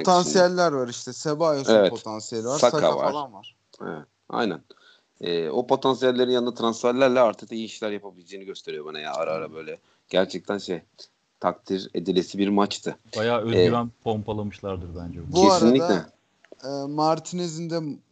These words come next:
Speaker 1: e, Sky Sports'a yaptığı bir röportaj var. Hemen bulunabiliyor.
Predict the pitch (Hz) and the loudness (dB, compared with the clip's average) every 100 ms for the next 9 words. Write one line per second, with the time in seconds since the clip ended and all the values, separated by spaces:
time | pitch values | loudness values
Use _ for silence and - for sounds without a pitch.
0 | 104 120 131 127 127 135 - - 160 160 | -8 -4 -2 -2 -4 -8 -12 2 4 4
1 | 160 160 151 170 151 151 - 151 156 151 | 0 -2 -2 0 -2 -4 -6 -2 -2 0
2 | 160 151 165 156 143 135 143 147 147 147 | -2 0 -2 0 -2 -2 -4 -4 -4 -4
3 | 147 143 156 151 165 | -6 -8 -4 -2 -2